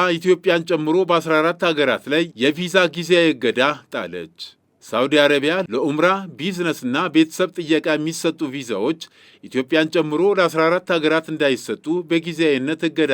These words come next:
ጣለች። እገዳው የሀጂ መገባደጃ እስከሆነው የሰኔ ወር አጋማሽ ሁለት ሺህ ሃያ አምስት ዓመተ ምህረት ድረስ በሀጂ ጊዜ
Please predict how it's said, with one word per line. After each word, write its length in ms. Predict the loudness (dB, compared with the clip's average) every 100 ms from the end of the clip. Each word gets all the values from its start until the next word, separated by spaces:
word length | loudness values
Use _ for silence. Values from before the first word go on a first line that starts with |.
| -2
ጣለች። 420 | -6 -10 -12 -12 -20 -20 _ _ -16
እገዳው 460 | -10 -4 2 2 4
የሀጂ 320 | 4 4 2 -2
መገባደጃ 600 | -2 0 2 2 2 0 0
እስከሆነው 480 | 0 -2 -2 -2 -6 _ _ _ _
የሰኔ 300 | -12 -4 -2 0
ወር 160 | 2 2
አጋማሽ 500 | 2 2 2 -2 -2
ሁለት 260 | -2 -2
ሺህ 140 | -4 0
ሃያ 160 | 2
አምስት 280 | 2 -2 -2
ዓመተ 240 | -2 -2 -4
ምህረት 280 | -4 -4 -4
ድረስ 260 | -2 -2 -4 _
በሀጂ 360 | -2 0 0 -2 -10
ጊዜ 200 | -6